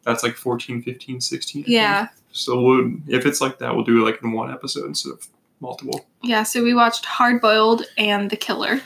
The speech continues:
Speaker 1: Yeah, which both John Woo, like, eighties, early nineties.
Speaker 2: I feel like they're
Speaker 1: Eighties,
Speaker 2: eighties.
Speaker 1: I don't know, like, Hong Kong action movies with
Speaker 2: Yeah.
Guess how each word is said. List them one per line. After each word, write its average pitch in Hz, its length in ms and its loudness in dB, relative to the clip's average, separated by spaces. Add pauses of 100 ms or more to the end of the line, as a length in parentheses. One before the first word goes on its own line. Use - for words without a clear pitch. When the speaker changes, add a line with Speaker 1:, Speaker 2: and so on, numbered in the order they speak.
(120)
Speaker 1:
Yeah, - 280 -4 (320)
which 123 460 0 (140)
both 127 320 -6 (140)
John 123 420 -2
Woo, 131 400 8 (320)
like, - 260 -12
eighties, 131 960 0 (440)
early 135 260 -2
nineties. 139 580 -2 (540)
Speaker 2:
I - 40 -18
feel 240 180 -2
like 240 120 2
they're 185 260 -2
Speaker 1:
Eighties, 135 420 0
Speaker 2:
eighties. 131 60 -4
Speaker 1:
I 123 60 -4
don't 120 160 -2
know, - 100 -14
like, 131 100 -2
Hong 123 320 0
Kong 127 420 -2 (600)
action 123 420 -4
movies - 640 -4
with 247 140 4
Speaker 2:
Yeah. - 220 0